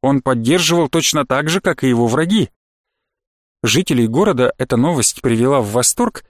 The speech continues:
и любые ростки сопротивления ему тут же увяли. Вместо того, чтобы дать первый бой в долгом и трудном походе на Рим,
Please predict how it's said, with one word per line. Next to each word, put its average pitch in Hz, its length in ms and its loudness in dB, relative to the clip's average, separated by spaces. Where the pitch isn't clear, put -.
и 165 100 0
любые 180 320 2
ростки 165 380 0
сопротивления 175 800 0
ему 147 420 0
тут 208 240 0
же 175 300 2
увяли. 190 580 2
Вместо 117 420 0
того, 123 240 0
чтобы 131 280 0
дать 143 260 0
первый 139 300 0
бой 147 240 2
в 110 80 -4
долгом 131 420 2
и 123 40 -2
трудном 143 380 0
походе 139 400 -2
на 135 120 2
Рим, 185 220 2